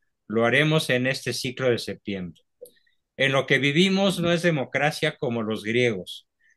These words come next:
Las mujeres no votaban ni tampoco cualquier persona. Era un consejo de ancianos respetables,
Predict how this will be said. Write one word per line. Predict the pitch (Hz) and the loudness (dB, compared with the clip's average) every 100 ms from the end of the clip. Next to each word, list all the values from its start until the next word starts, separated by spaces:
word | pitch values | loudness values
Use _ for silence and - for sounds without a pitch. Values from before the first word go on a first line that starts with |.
| _ | _
Las | 123 123 | 0 2
mujeres | 127 123 160 160 143 | 0 2 4 4 2
no | 156 | 0
votaban | 147 143 147 147 151 156 | 0 0 2 4 2 0
ni | 127 123 | -4 -2
tampoco | 120 120 135 147 - | -2 -2 -4 -6 -2
cualquier | 113 - 120 117 | -4 0 -2 -2
persona. | 120 120 147 147 107 - _ _ _ _ | -4 -2 -2 0 -4 -6 _ _ _ _
Era | 127 139 156 | -2 2 4
un | 165 | 2
consejo | 160 135 - 147 160 | 0 0 -2 0 0
de | 127 | 2
ancianos | 110 107 - 143 156 160 165 | 0 -2 -2 0 0 0 -2
respetables, | - 113 - 110 - 143 156 156 165 - - | -2 -8 -6 -8 -2 0 2 0 -2 -4 -14